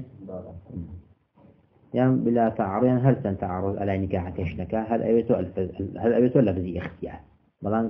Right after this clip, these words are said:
Speaker 2: شتێکە کینایە. هەڵەیە چۆنە؟
Speaker 1: بەڵێ.
Speaker 2: جا وذكر الكاف أو كاف من زيادته. هەڵەیە چۆنە؟
Speaker 1: بەڵێ.
Speaker 2: کافی یەکا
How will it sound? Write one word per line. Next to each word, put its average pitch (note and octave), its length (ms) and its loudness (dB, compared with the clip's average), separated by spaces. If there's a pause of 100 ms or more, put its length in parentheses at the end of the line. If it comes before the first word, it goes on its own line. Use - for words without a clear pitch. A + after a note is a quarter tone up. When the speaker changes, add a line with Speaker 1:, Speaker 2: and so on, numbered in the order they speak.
Speaker 2:
شتێکە A2 280 0 (100)
کینایە. E2+ 440 -4 (300)
هەڵەیە G#2+ 300 0
چۆنە؟ G#2+ 220 -2 (600)
Speaker 1:
بەڵێ. - 720 -10
Speaker 2:
جا D#3 180 10
وذكر A2 360 4 (120)
الكاف G#2 460 -2
أو A2+ 160 2 (120)
كاف G#2 260 0 (280)
من G#2 180 0
زيادته. E2 640 -6 (580)
هەڵەیە A2 320 2
چۆنە؟ G#2 260 -4
Speaker 1:
بەڵێ. - 360 -12
Speaker 2:
کافی B2 320 4 (120)
یەکا G#2+ 180 0